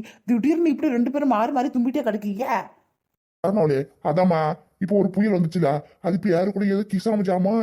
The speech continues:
Speaker 2: ஏதோ ஒரு ஜாம சொன்னாங்கல்ல?
Speaker 1: மிக்ஜாமே?
Speaker 2: ஆ, ஆ, அந்த மிக்ஜாம புயல் வந்துச்சுல, அந்த புயல்ல வீட்டுக்குள்ள எல்லாம் தண்ணி வந்துருச்சு. அந்த தண்ணியை மொண்டு, மொண்டு ஊத்துனோமா, அது இப்ப நாங்க இப்படி ஜலதோஷம் புடிச்சுக்கிட்டு அனுபவிச்சுட்டு கிடக்கோம். ஜலதோஷம் எப்பவுமே அப்பிக்க வராது.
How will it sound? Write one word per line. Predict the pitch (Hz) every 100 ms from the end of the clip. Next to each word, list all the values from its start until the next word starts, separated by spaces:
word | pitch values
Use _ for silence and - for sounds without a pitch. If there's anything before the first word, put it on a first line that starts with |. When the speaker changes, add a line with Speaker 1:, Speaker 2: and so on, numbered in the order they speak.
| 208
Speaker 2:
ஏதோ | 190
ஒரு | 196 190
ஜாம | 170 165 175
சொன்னாங்கல்ல? | 170 156 180 214 151 - _ _ _ _ _ _
Speaker 1:
மிக்ஜாமே? | 226 254 208 330 330 240 254 349 262 190 - _ _ _ _ _ _ _
Speaker 2:
ஆ, | 208
ஆ, | 208 214 160 -
அந்த | - 180
மிக்ஜாம | 185 160 185 202
புயல் | 180 202 190
வந்துச்சுல, | 180 170 175 123 107 _ _
அந்த | 156 175
புயல்ல | 185 202 190 185
வீட்டுக்குள்ள | 190 180 180
எல்லாம் | 170 170
தண்ணி | 165 165
வந்துருச்சு. | 165 151 151 160 - -
அந்த | 175 170
தண்ணியை | 160 180 175
மொண்டு, | 160 175 175 165
மொண்டு | 160 170 185
ஊத்துனோமா, | 185 190 180 185 220 - -
அது | - 151 170 - _
இப்ப | 190 170
நாங்க | 160 160
இப்படி | 175 151 180
ஜலதோஷம் | 175 156 180 170
புடிச்சுக்கிட்டு | 156 156 185
அனுபவிச்சுட்டு | 165 165 156 143 135
கிடக்கோம். | 139 147 - _ _
ஜலதோஷம் | 190 175 185 180 165
எப்பவுமே | 156 185 175 160
அப்பிக்க | 170 156 180 175
வராது. | 165 156 143